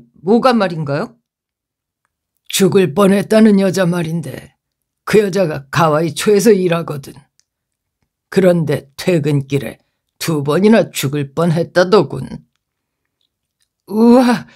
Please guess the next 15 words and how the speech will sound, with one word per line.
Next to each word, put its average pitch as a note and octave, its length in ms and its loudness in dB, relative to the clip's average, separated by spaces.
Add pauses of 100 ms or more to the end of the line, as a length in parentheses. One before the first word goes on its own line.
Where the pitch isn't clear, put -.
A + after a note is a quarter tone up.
(140)
그거 C#4 380 -2 (220)
정말 A#3+ 400 4 (260)
우연이군요." A3 880 2 (1200)
"그뿐만이 F#3 960 2
아니야." E3 800 2 (1120)
형사는 G#3+ 640 2
한 A#3+ 240 4
걸음 G#3 320 2
앞으로 D3+ 360 -6
나아가더니 D3+ 720 0 (320)
얼굴을 D#3+ 480 0
그의 D#3 380 -2
코끝으로 A#3 680 -4
들이밀며 C#3+ 840 0
덧붙였다. C#3+ 800 -8